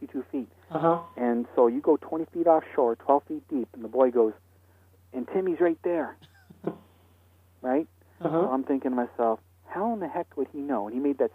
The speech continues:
Speaker 1: statement. And then he takes off to Ohio and ends up getting murdered in Ohio that night.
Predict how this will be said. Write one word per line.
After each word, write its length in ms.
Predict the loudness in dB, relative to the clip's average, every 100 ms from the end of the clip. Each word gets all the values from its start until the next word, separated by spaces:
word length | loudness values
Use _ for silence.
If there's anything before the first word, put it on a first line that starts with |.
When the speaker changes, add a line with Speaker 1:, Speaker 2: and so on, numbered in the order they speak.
| _
Speaker 1:
statement. 400 | -2 -2 -10 -20 _ _ _
And 60 | -6
then 260 | -4 -6 -8 _
he 60 | -8
takes 200 | -6 -2
off 160 | -4 -4 -4
to 120 | -2
Ohio 720 | -2 -4 -6 -4 -2 -2 -4 _ _ -4
and 80 | 0
ends 140 | 2
up 120 | 2
getting 300 | 2 -2 -4
murdered 400 | -4 -2 -2 -4
in 140 | -4 -4
Ohio 400 | -2 -2 -2 -4
that 160 | -6 -6
night. 200 | -6